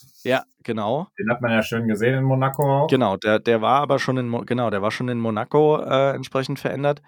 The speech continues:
Speaker 1: Äh, Seitenkästen machen, glaub ich, noch ne, 'nen großen Unterschied aus, weil sie da einfach in die völlig falsche Richtung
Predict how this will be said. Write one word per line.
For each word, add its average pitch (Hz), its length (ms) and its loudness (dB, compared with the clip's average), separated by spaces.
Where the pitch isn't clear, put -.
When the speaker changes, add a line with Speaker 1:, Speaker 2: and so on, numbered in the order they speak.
Speaker 1:
Äh, 113 300 2
Seitenkästen 151 960 -2
machen, 147 280 -2
glaub 143 200 2
ich, 139 120 -6
noch 135 220 -4
ne, 139 220 -6
'nen 139 220 -4
großen 143 360 0
Unterschied 139 380 -6
aus, 135 260 -2
weil 117 140 0
sie 127 100 -4
da 123 160 2
einfach 127 480 -4
in 123 460 -4
die 120 140 -4
völlig 131 380 0
falsche 117 380 0
Richtung 120 540 -2